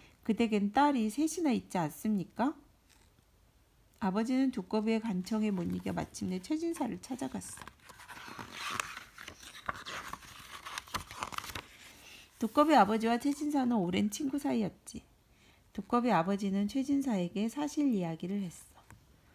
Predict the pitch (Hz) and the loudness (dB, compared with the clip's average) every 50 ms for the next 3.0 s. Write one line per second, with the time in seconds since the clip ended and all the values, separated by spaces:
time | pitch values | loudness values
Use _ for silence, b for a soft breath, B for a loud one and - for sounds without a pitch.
0 | b b b b b b b b _ _ _ 311 277 247 208 196 196 196 190 185 | b b b b b b b b _ _ _ 4 6 6 8 8 6 6 6 4
1 | 185 185 202 196 - 247 247 240 240 220 226 202 190 180 - 208 208 214 226 220 | 4 2 2 2 4 6 6 6 6 4 4 4 4 4 4 2 2 4 4 4
2 | 220 196 190 185 196 196 214 202 175 175 185 185 - 202 190 185 180 175 - - | 4 4 4 2 4 4 4 4 2 0 -2 0 2 2 2 4 2 0 -2 -8